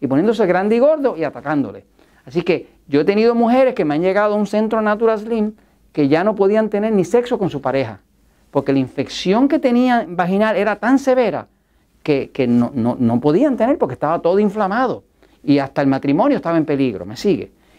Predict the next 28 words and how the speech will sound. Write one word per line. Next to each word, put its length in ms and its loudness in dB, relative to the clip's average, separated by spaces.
Y, 340 2
y 60 6
limpiando 680 2
su 200 -4
cuerpo 380 0
de 80 2
hongo, 480 0
¿verdad? 240 -4
Para 240 -2
limpiar 280 2
un 80 0
cuerpo 280 2
de 100 4
hongo, 340 -2
pues, 380 0
eh, 340 2
se 180 0
utiliza 720 2
un 300 2
tratamiento 840 2
de 560 0
limpieza 440 2
de 120 4
hongo, 380 -4
algo 560 0
diseñado 540 0
para 260 0
eso, 300 -6